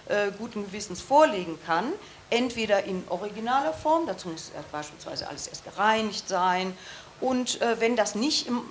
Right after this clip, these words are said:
in Form des Originals geht, weil es eben zu stark beschädigt ist, dann können wir eventuell ein Digitalisat anfertigen und das zur Verfügung stellen. Und, äh, damit sind wir, ähm, ja, so gut beschäftigt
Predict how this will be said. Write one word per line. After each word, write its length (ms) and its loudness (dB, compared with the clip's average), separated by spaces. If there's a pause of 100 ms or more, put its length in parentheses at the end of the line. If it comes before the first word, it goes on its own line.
(240)
in 140 -6
Form 240 2
des 140 -8
Originals 520 4 (640)
geht, 240 -2
weil 160 0
es 180 -8
eben 300 -12
zu 140 -10
stark 340 -4
beschädigt 520 -4
ist, 220 -4 (300)
dann 240 -2
können 280 0
wir 220 0
eventuell 460 -4
ein 160 -4
Digitalisat 840 0
anfertigen 560 -2
und 100 -4
das 180 0
zur 100 -12
Verfügung 460 -12
stellen. 320 -6 (420)
Und, 360 -2
äh, 280 0 (260)
damit 480 4
sind 420 -4
wir, 540 2
ähm, 420 -2 (360)
ja, 180 2
so 360 2
gut 400 -2
beschäftigt 1000 0